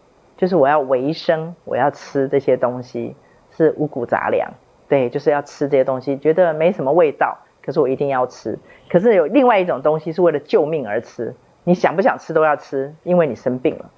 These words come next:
对，我觉得在读神的话语的时候，我们可以把它分成三大类，以至于当你读到你觉得你没有那么想读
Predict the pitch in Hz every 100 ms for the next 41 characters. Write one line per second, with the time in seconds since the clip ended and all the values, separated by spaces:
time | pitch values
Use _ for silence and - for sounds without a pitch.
0 | _ _ _ _ - 170 147 175 170 220
1 | 226 226 196 160 - 147 160 170 208 170
2 | 127 135 - 143 160 - - - 208 247
3 | 208 127 175 - 190 - 131 160 147 156
4 | 131 131 - - _ _ 190 180 - 262
5 | 226 160 151 151 - 202 180 131 147 131
6 | 180 165 107 151 135 123 131 135 143 135
7 | 127 156 202 202 160 135 - - - 117
8 | 104